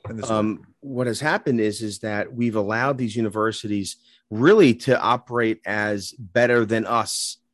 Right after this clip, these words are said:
Speaker 2: uh, e-, entities. In other words, uh, again, I,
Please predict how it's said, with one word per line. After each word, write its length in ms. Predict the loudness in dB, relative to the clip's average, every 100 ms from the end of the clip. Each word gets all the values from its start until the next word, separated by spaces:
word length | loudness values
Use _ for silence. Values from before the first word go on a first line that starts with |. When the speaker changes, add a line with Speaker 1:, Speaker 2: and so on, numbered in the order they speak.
| _ _
Speaker 2:
uh, 260 | -2 0 0 -4
e-, 320 | -6 -4 0
entities. 420 | 0 -2 -4 0
In 40 |
other 140 | 2 4
words, 300 | 4 2 -4 _ _ _
uh, 200 | -2 -2 -2
again, 500 | -2 2 2 2 -4 _ _ _ _ _ -4
I, 160 | -4